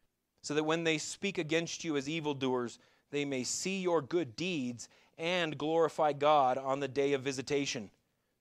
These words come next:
In other words, as our culture descends into wickedness and becomes really tempting to play by their rules,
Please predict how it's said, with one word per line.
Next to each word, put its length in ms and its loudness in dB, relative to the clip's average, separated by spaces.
In 140 0
other 160 6
words, 300 2
as 160 0
our 160 8
culture 560 4
descends 720 -2
into 280 0
wickedness 580 -2
and 100 -4
becomes 420 -2
really 320 2
tempting 600 0
to 100 -4
play 280 0
by 200 4
their 200 2
rules, 640 -4